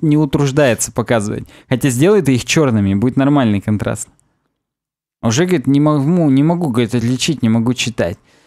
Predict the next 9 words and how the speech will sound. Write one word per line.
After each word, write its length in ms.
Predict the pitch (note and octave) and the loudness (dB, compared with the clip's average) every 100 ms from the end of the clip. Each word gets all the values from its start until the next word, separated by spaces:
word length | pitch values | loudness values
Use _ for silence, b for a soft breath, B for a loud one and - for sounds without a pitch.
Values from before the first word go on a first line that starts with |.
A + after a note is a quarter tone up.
| b b | b b
Вообще, 240 | C#3 A#3 | 0 0
говорит, 240 | A3+ F#3+ - | 2 0 -2
э, 340 | - D#3+ E3 D#3 | -2 -2 0 -2
исходя 400 | - E3+ D#3+ F#3 | -2 0 2 2
из 80 | D3 | 2
дизайна, 560 | D3+ C#3+ F#3+ F3+ D3 | -2 0 2 2 2
иногда 300 | C#3+ C3+ D#3 | 2 2 2
они 260 | D#3+ D3+ C#3+ | 2 2 0
в-, 420 | B2 B2 C#3+ B2+ | -2 -4 -6 -10